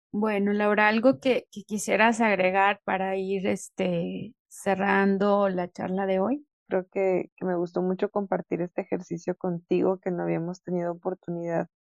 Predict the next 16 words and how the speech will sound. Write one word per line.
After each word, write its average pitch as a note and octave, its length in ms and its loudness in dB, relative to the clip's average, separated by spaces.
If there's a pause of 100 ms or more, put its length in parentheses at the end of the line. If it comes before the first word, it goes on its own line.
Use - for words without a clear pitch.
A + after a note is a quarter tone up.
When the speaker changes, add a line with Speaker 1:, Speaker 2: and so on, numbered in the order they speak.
(500)
Speaker 2:
como F#3 320 2
colegas F#3 580 6
de G#3+ 80 -4
platicar F3 680 0
tan F#3 200 0
a F#3+ 100 -2
profundidad F#3+ 640 0
<laughs> - 20 -20
sobre G3 400 0
nuestros E3+ 460 -4
diagnósticos E3+ 800 -4
de F3+ 80 -2
una E3+ 120 -4
manera E3+ 380 -4
más E3 300 -10
personal. F#3+ 640 -6